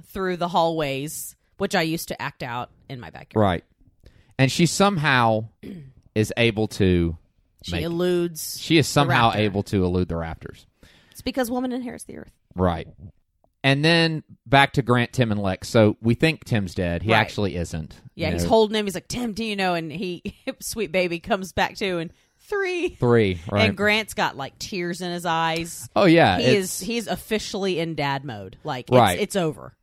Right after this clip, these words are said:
Speaker 1: These are his kids now.
Speaker 2: Yeah, and they are able to eventually reach the
Speaker 1: Yes, and Grant
Speaker 2: visitor
Speaker 1: reunites
Speaker 2: center.
Speaker 1: with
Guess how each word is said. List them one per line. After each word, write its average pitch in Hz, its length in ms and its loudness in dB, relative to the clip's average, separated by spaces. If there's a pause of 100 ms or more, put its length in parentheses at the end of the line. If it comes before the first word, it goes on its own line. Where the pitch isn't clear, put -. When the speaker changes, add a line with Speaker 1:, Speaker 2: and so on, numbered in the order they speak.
(140)
Speaker 1:
These 202 200 -4
are 196 60 0
his 175 160 -6
kids - 260 -10
now. - 200 -20 (240)
Speaker 2:
Yeah, 127 160 6
and 123 180 0
they 135 140 8
are 135 200 8
able 117 300 2
to 101 460 4 (420)
eventually 107 460 0
reach 90 380 -4
the 87 280 -2
Speaker 1:
Yes, 156 300 -2
and 165 160 -6
Grant 202 320 0
Speaker 2:
visitor 196 220 2
Speaker 1:
reunites 185 260 2
Speaker 2:
center. 175 60 -2
Speaker 1:
with - 160 -8